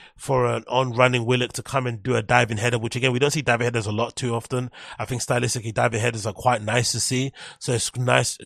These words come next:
So, you know, credit to Willock for doing that. So second goal was definitely great, well deserved from them. And in general, they played, you know, they played pretty well considering, you know, there's not a player, there's not a lot, not a lot of players in their squad that I would have in mind personally.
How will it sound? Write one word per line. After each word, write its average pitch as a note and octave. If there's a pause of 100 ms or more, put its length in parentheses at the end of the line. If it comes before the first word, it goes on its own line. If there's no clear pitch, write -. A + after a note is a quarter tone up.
So, C#3
you D#3+
know, D3
credit C#3+
to C#3
Willock B2+
for -
doing A#2+
that. B2+
So A2+
second B2+
goal A#2+
was A2
definitely A#2 (380)
great, B2
well A#2+
deserved A#2
from A#2
them. B2+ (300)
And C3
in C3+
general, D#3
they B2+
played, C#3
you C#3+
know, C3
they C3
played E3
pretty D#3
well C#3
considering, C3+ (420)
you C#3
know, A#2
there's A#2+
not C#3+
a -
player, C#3+
there's B2+
not E3
a D#3+
lot, C#3
not E3+
a -
lot D#3+
of -
players D3+
in C3
their B2+
squad C#3+
that G#2+
I A#2+
would B2
have A2+
in A2
mind G#2+ (380)
personally. A2